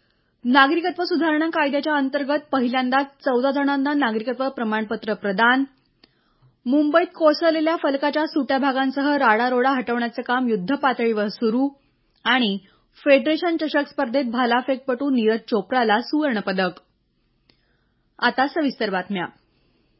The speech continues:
लोकसभा निवडणुकीच्या पाचव्या आणि राज्यातल्या शेवटच्या टप्प्याचा प्रचार येत्या शनिवारी संपणार असून या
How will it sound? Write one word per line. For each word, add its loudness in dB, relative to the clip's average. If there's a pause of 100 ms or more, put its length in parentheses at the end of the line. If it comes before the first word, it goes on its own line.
(1120)
लोकसभा 0
निवडणुकीच्या -2
पाचव्या 0
आणि -2
राज्यातल्या 0
शेवटच्या -2
टप्प्याचा -4
प्रचार -4
येत्या -2
शनिवारी -2
संपणार -2
असून -2 (380)
या 4